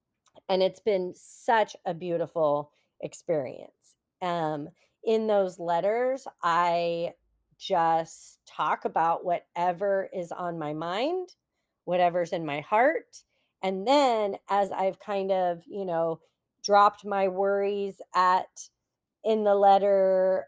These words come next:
asked for, you know, on a daily basis, I ask for things like clarity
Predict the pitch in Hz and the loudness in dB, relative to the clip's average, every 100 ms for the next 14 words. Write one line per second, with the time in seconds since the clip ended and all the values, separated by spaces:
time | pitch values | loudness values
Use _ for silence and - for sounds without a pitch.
0 | - 196 196 202 - - - - 208 196 | -4 2 4 4 0 -8 -8 0 4 6
1 | 190 180 185 - 196 165 170 - 277 294 | 6 2 0 -6 -6 -4 -4 2 4 4
2 | 220 208 202 180 165 160 - 165 160 165 | 4 2 2 0 -2 -4 -4 -6 -6 -8
3 | - _ _ - 190 185 185 180 180 - | -14 _ _ -4 -2 0 0 0 -2 -10
4 | 180 165 170 160 151 131 - _ 208 196 | -10 -8 -6 -6 -6 -10 -12 _ 2 4
5 | 180 151 139 190 - | 4 0 -4 -12 -18